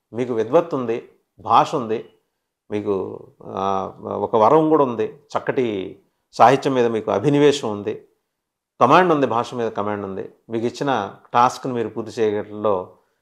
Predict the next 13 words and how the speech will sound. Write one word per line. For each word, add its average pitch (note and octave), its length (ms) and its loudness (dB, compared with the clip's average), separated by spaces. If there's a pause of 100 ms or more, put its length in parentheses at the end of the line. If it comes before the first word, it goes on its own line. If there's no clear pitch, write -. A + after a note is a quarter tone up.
(120)
మీరు A2+ 160 2
దిట్ట A2+ 240 0
అనే A#2 140 4
పేరుంది. G#2 600 -2 (300)
ఇన్నున్న C#3+ 360 0
తర్వాత C#3+ 380 2
హఠాత్తుగా D3 760 -2
మీరు B2+ 180 0
వచ్చి A2+ 320 -6
మీడియా A2+ 280 -2
ముందు A2+ 200 -6
కళ్ళనీళ్ళు A2 400 -4
పెట్టేసుకొని G2+ 580 -6